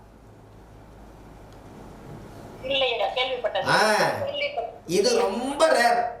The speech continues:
Speaker 2: நீங்க, நீங்க நல்லா பண்ணிக்கங்க. சப்போஸ் உங்களால முடியலனாலும் நீங்க அந்த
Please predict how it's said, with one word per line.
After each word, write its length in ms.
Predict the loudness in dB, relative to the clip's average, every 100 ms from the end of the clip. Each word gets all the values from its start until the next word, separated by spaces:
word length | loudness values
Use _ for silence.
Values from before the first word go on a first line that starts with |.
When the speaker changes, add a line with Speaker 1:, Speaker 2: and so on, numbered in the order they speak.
| -16 -20 -4
Speaker 2:
நீங்க, 280 | -2 0
நீங்க 220 | 2 2 2
நல்லா 440 | 4 6 6 6
பண்ணிக்கங்க. 360 | 4 0 -2 -4 -10 -16 -20 -20 -20 -2
சப்போஸ் 540 | 0 2 6 6 4 -2 -8 -4
உங்களால 500 | 0 2 4 6 4
முடியலனாலும் 800 | 4 4 6 4 4 2 0 -2 -6 -14 -20 -20 -20 -20 -20 -6
நீங்க 680 | 0 2 4 4 4 2 -2 -10 -18 -14
அந்த 300 | -6 0 0